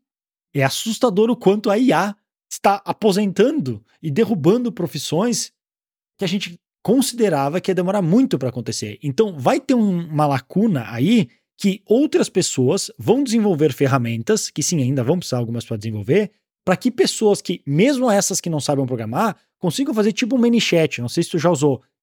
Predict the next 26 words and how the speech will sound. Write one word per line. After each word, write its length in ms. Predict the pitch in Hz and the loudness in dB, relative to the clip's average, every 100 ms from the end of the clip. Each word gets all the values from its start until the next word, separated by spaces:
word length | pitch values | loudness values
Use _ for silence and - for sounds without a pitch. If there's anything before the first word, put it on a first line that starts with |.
| - | -4
que, 100 | 220 | -2
pô, 260 | - 233 - | 0 -2 -2
fazer 260 | - 165 220 | -6 -2 0
aquilo 220 | 247 240 | -2 -4
em 40 | 240 | -2
programação, 640 | 196 156 - 214 226 - _ | 0 0 0 0 -2 -8 _
eu 60 | 196 | -4
não 100 | 214 | 0
tenho 140 | 240 | 2
nem 160 | 214 302 | 2 2
ideia 300 | 190 202 175 | 2 2 0
como 140 | 143 | -2
faço. 380 | - 110 98 - _ _ _ _ _ _ 120 | -4 -8 -10 -18 _ _ _ _ _ _ -12
Mas 140 | 110 | -6
eu 100 | 127 | -4
consigo 380 | 190 175 247 214 | -4 -6 -2 -2
arrastar 360 | 139 139 147 | -2 -4 -2
um 100 | 139 | -2
bloquinho 640 | 127 131 110 - 156 160 127 | 0 -2 -2 -6 -4 -2 -2
de 220 | 123 113 _ _ | -4 -6 _ _
mensagem, 880 | 120 139 196 208 - 196 165 117 104 - - | -4 -2 0 0 2 2 0 -4 -10 -16 -10
espere 540 | 139 - - 113 120 | -8 -4 -2 -2 -2
um 120 | 165 | -2
dia. 400 | 175 208 208 123 - _ _ - | 0 2 2 0 -8 _ _ -4
Se 200 | 175 185 | -2 0
clicou, 600 | 202 196 175 196 254 | 0 0 4 4 2